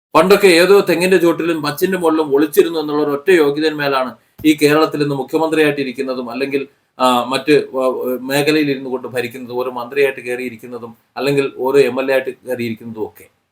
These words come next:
അതുകൊണ്ടൊന്നും ഈ നമ്മുടെ സംസ്ഥാനത്തെയോ അല്ലെങ്കിൽ മറ്റെവിടെയെങ്കിലും ഒന്നും, ആ, നന്നാക്കിയെടുക്കാനൊന്നും പറ്റില്ല. അതിന് വിവരവും വിവേകവും വേണം. എന്തുകൊണ്ട് ഈ തലമുറ ഇങ്ങനെ? ഈ തലമുറയ്ക്ക് എന്താണ് കൊടുക്കേണ്ടത്, എപ്പോഴാണ് കൊടുക്കേണ്ടത്, അത് ഏത് വിധത്തിൽ ഏത് അളവിലാണ് കൊടുക്കേണ്ടത് എന്ന്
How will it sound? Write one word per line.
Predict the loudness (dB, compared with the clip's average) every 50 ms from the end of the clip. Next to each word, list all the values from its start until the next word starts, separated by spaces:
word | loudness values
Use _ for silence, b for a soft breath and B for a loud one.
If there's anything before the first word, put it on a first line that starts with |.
| _ _ _ _ 0
അതുകൊണ്ടൊന്നും | 2 4 4 4 4 4 2 0 -2 -2 0
ഈ | 2 0 0
നമ്മുടെ | 0 -2 -4 -4 -4
സംസ്ഥാനത്തെയോ | -6 -6 -8 -6 -4 -4 -2 -2 -2 0 0 0 0
അല്ലെങ്കിൽ | 0 -2 -6 -8 -8
മറ്റെവിടെയെങ്കിലും | -10 -10 -8 -8 -6 -4 -6 -6 -6 -8 -8 -8 -8
ഒന്നും, | -8 -8 -10 -12 _ _ _ _ _ _ _ -4
ആ, | -2 -2 -2
നന്നാക്കിയെടുക്കാനൊന്നും | -2 -2 -2 0 -2 0 2 2 2 2 2 0 0 -2 -2 -4
പറ്റില്ല. | -6 -8 -10 -10 -8
അതിന് | -8 -6 -6 -6
വിവരവും | -4 -4 -2 0 0 0 0
വിവേകവും | 0 -2 0 2 2 2 2 0 -2
വേണം. | -2 -4 -6 -8 -14 _ _ _ _ -6 -2 0
എന്തുകൊണ്ട് | 2 4 4 4 2 2 0 0 0 0 -2
ഈ | -6 -4 -2
തലമുറ | -2 -2 -2 -2 -2 -2 -4
ഇങ്ങനെ? | -4 -6 -12 _ _ -6 -2 -2 -2 -2 -4 -8 _ _ _ _ _ _ -6
ഈ | -4 0
തലമുറയ്ക്ക് | 2 4 4 4 4 2 0 2 0
എന്താണ് | 0 2 2 4 4 4 4
കൊടുക്കേണ്ടത്, | 4 4 2 2 0 0 0 0 -2 -2 -4 -6 -8 _ _ -8
എപ്പോഴാണ് | -8 -6 -4 2 4 6 6 6 4
കൊടുക്കേണ്ടത്, | 4 2 2 2 0 -2 -2 -2 -4 -4 -6 -8 _ _ _ -6
അത് | -2 2 4
ഏത് | 4 6 6 4 4
വിധത്തിൽ | 2 2 0 0 -2 -2 -2 0
ഏത് | 0 0 0 0
അളവിലാണ് | 0 0 0 0 0 0 2 2 0 0 0
കൊടുക്കേണ്ടത് | -2 -4 -4 -4 -6 -8 -8 -6 -6 -8
എന്ന് | -8 -8 -10 -10 -12